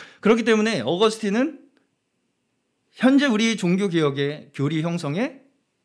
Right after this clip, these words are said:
뼈대를 형성한 사람이라는 것이죠. 여기서 우리가 전적 타락에 대해서 지금 조금 부연 설명이 필요한데요.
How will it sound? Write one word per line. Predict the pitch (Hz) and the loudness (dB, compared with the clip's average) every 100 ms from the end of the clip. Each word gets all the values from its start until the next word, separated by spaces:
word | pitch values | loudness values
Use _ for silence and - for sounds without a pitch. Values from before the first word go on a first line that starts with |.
| _ - | _ -8
뼈대를 | 175 208 240 247 220 | -4 4 4 6 4
형성한 | 196 180 165 135 120 | 0 -4 -6 -8 -8
사람이라는 | 139 131 110 82 82 | -10 -10 -12 -18 -20
것이죠. | _ _ _ _ _ _ _ _ _ _ _ _ _ - - - 180 | _ _ _ _ _ _ _ _ _ _ _ _ _ -20 -20 -6 0
여기서 | 226 254 | 2 4
우리가 | 208 233 | 4 2
전적 | 160 165 190 262 262 | 2 0 2 0 0
타락에 | 247 240 233 214 | 0 0 0 0
대해서 | 208 202 196 202 196 | 2 4 2 0 -6
지금 | 190 180 | -6 -10
조금 | 180 226 233 196 | -8 -6 -6 -6
부연 | - 156 202 208 | -4 0 2 0
설명이 | 208 190 170 | -2 -2 -4
필요한데요. | - 185 165 135 | -4 -6 -6 -8